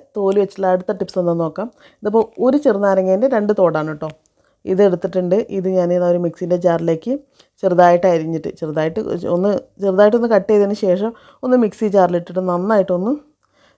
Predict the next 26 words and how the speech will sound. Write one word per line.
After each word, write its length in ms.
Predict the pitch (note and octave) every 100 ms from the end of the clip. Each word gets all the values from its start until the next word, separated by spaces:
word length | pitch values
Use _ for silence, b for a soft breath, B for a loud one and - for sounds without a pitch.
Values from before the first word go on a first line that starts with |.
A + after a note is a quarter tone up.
| _
എന്താ, 320 | F#3 F3 D#3+ D#3+ D#3 F#3
തരി 160 | F3+ F3+
തരിയായിട്ടൊന്ന് 540 | F#3 F#3 E3 F#3+ G3 B3 -
അരച്ചെടുക്കും. 380 | E3 - D#3+ D#3+
ഒന്ന് 180 | F#3 B3+ C#4+
ക്രഷ് 220 | G#3+ -
ചെയ്തെടുത്താൽ 440 | G#3 F3+ E3 E3 E3
മതി. 220 | D#3 D3 - _ _ _ _ _ _ _ _ _ _ b b _
നമ്മൾ 140 | G#3+ A3+
ഒട്ടും 240 | G#3+ - B3+
തന്നെ 180 | A#3+ A3+ G3+
വെള്ളം 200 | F#3 G#3
ഒഴിക്കാണ്ടാണ് 500 | G3 G3 G3 F#3+ F3
ട്ടോ 80 | F3+
ഈ 80 | F#3
ലെമണിൻ്റെ 320 | F3 F3 F3+ F#3
തോല് 260 | F3 E3+ G3+ - F3+
മിക്സിയിൽ 300 | D#3+ F#3 F#3 G3
ചതച്ചെടുത്തിട്ടുള്ളത്. 840 | E3 D#3+ F3+ D#3+ E3+ F3 E3 F#3+ b b b b
അപ്പോൾ 100 | F#3+ F#3+
അതൊരു 180 | F#3+ G3
പാത്രത്തിലേക്ക് 520 | F3+ F3 - F3+ E3+ F3+
മാറ്റാം. 220 | D#3+ E3 -
ഇത്രയധികം 520 | E3+ A3 G3 F#3 G#3+ D4 - _ -
ഒരുപാടുണ്ട് 640 | E3+ F3 F#3+ G#3+ B3 G3
ട്ടോ. 140 | E3+